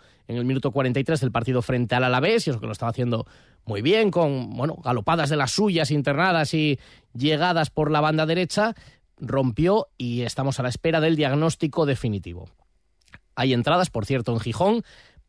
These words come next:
para el partido de Cartagena, cuestan veinticinco euros cada una, y hasta mañana las pueden solicitar los socios del Sporting vía email. Ayer conocimos el horario de la jornada treinta y nueve, ya el partido del Sporting en Villarreal, frente al filial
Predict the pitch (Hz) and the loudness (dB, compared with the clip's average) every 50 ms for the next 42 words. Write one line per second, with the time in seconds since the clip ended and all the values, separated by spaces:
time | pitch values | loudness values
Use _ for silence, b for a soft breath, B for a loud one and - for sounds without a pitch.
0 | _ _ - 147 156 160 156 151 131 - 139 135 131 - 160 151 139 139 135 123 | _ _ 0 0 2 2 2 0 0 0 0 -2 0 0 0 0 0 0 0 0
1 | - 131 127 131 - 139 131 - 190 196 202 208 202 - 151 139 - - 139 131 | 0 0 -2 0 -2 -2 -2 0 0 2 2 2 2 2 0 -2 0 0 0 0
2 | 123 127 123 107 123 - 143 131 120 127 127 123 120 117 - - 127 123 131 147 | 0 0 0 -2 -2 -2 -2 0 0 0 0 0 0 -2 -2 0 0 2 2 2
3 | 170 175 180 190 220 220 - b b b b b b b _ _ - 135 143 156 | 4 4 4 2 2 0 -4 b b b b b b b _ _ -8 -4 -2 0
4 | 170 151 120 - - - 120 123 123 123 135 147 160 170 170 160 139 120 - - | 2 2 0 0 -2 -2 -2 0 0 0 0 0 0 2 2 2 0 0 -2 -2
5 | 135 139 139 127 - 131 127 117 - 110 98 - 151 160 - 135 117 - - 131 | -2 0 0 0 0 -2 -2 -2 -4 -4 -2 0 0 0 0 0 -2 -2 -4 -2
6 | - - 120 107 123 120 117 - - - 156 - 120 170 170 165 175 165 B B | -2 -2 -2 0 0 -2 -2 -2 0 0 0 0 2 2 2 2 0 -2 B B
7 | B B B B B - 120 120 147 165 170 175 180 - - _ _ _ - 147 | B B B B B -10 -4 0 2 2 4 4 2 0 -2 _ _ _ -4 -2
8 | 131 131 143 135 117 95 90 101 - - B B B B B B B B _ _ | 0 2 2 0 0 -2 -4 -8 -14 -18 B B B B B B B B _ _
9 | _ - 147 151 175 190 180 202 190 160 196 190 175 180 180 175 175 175 175 165 | _ -4 -2 0 0 2 2 2 2 2 2 2 2 2 2 2 2 2 2 2
10 | 160 151 147 - 156 151 156 160 151 - 156 147 139 131 135 135 143 165 196 208 | 2 2 0 0 0 0 0 0 0 0 0 0 0 2 2 2 2 4 4 4
11 | 208 180 160 190 220 185 - 147 131 120 - 151 143 143 143 139 139 135 131 127 | 4 4 2 2 2 2 2 0 0 0 -2 -2 0 0 2 2 2 2 2 0
12 | 123 117 127 131 127 123 - - 143 131 147 135 127 131 127 123 120 120 127 117 | 0 0 -2 -2 -2 -2 -2 -2 -2 0 0 0 0 0 0 0 0 0 0 0
13 | 123 120 - 156 190 202 - 175 139 117 127 117 107 - 117 110 120 127 123 117 | 0 0 2 2 0 0 0 0 0 0 0 0 -2 -2 -2 0 2 2 2 2
14 | 110 | 0